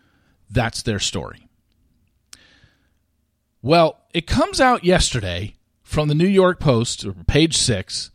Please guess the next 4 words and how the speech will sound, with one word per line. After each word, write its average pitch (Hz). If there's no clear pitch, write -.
that 123
<laughs> -
Andrew 175
Shue, 190